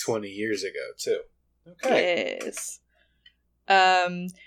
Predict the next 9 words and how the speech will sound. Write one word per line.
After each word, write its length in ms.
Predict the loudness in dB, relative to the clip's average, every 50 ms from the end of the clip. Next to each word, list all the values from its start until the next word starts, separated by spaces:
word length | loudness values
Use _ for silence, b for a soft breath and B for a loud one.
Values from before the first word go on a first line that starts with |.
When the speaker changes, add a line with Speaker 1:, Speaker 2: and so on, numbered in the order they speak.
| b b _ _
Speaker 2:
day 200 | 4 6 6 6
fourteen, 720 | 6 8 8 8 8 6 0 -2 -2 0 2 2 2 4
there's 200 | 4 4 4 2 0
a 40 | -2
new 240 | -2 -2 -2 -2
message 560 | -2 0 -2 -2 0 2 2 2 2 0 -4 -10
from 340 | -4 -4 -4 -4 -4 -8
the 200 | -10 -8 -8 -8 -6
detective 880 | -6 -8 -8 -2 0 0 0 0 _ 2 4 6 6 4 4 0 -4